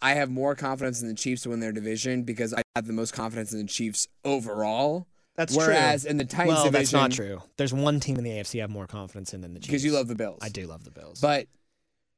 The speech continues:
Speaker 1: it's just because of how weak the rest of the A F C South is. That's why we're so confident on the Titans to, to win that division.
Speaker 2: Yeah, actually, you know, Bills, Bengals, probably all better teams than the Titans.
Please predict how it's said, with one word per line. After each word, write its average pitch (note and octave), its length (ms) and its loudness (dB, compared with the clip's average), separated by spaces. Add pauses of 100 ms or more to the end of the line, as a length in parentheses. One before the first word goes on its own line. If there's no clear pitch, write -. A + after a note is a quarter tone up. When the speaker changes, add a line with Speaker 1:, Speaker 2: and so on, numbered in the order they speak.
(680)
Speaker 1:
it's C#3+ 200 0
just D#3 200 0
because C#3 280 0
of A#2+ 80 -4
how C3+ 220 2
weak B2+ 280 0
the B2 100 -2
rest B2 240 0
of A#2+ 60 -6
the A#2+ 160 0
A A#2+ 160 0
F A2+ 80 -2
C A2+ 100 -4
South A2 460 -2
is. G2+ 180 -4
That's G#2+ 240 -4
why A2 220 -4
we're G#2 140 -8
so G#2+ 180 -6
confident G2+ 600 -12
on G#2 160 -12
the G2 80 -10
Titans G2+ 340 -8
to, F#2+ 200 -12 (200)
to A#2 80 -12
win G#2 240 -8
that F#2+ 160 -12
division. F#2 340 -6
Speaker 2:
Yeah, E3+ 220 4
actually, F3 480 0
you D#3 80 0
know, C3+ 120 2
Bills, D3+ 420 0 (160)
Bengals, D3+ 180 0
probably D3 500 0
all D#3+ 160 2
better E3+ 240 0
teams E3 320 0
than D#3 80 -2
the C#3+ 80 0
Titans. F3+ 600 -2